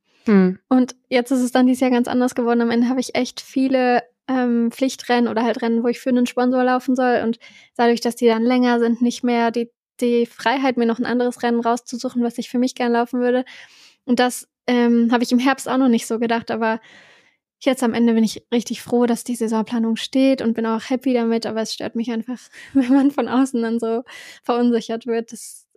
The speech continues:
Speaker 2: ist einfach, kann ich, kann ich nicht anders sagen. Da bin ich, glaub ich, zu wenig selbstbewusst, als dass ich dann sag, „Nee, ich hab das so entschieden, ich,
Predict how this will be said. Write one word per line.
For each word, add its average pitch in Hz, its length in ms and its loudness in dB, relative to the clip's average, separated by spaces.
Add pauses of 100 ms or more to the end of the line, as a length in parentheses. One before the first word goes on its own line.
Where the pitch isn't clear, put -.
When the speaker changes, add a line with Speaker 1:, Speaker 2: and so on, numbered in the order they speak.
Speaker 2:
ist - 220 -12
einfach, 233 340 -6 (340)
kann 254 160 4
ich, 254 180 -4 (640)
kann 254 120 2
ich 254 100 2
nicht 247 160 2
anders 240 220 0
sagen. 240 240 2
Da 226 80 2
bin 247 140 4
ich, 247 180 -2
glaub 240 160 0
ich, 247 100 -8
zu 240 120 -4
wenig 233 200 2
selbstbewusst, 233 480 -2
als 240 140 -2
dass 240 120 -2
ich - 80 -16
dann 233 160 0
sag, 226 240 0
„Nee, 240 140 4
ich 233 100 -4
hab 233 140 -8
das 233 200 -8
so - 80 -10
entschieden, 240 540 0
ich, - 120 -6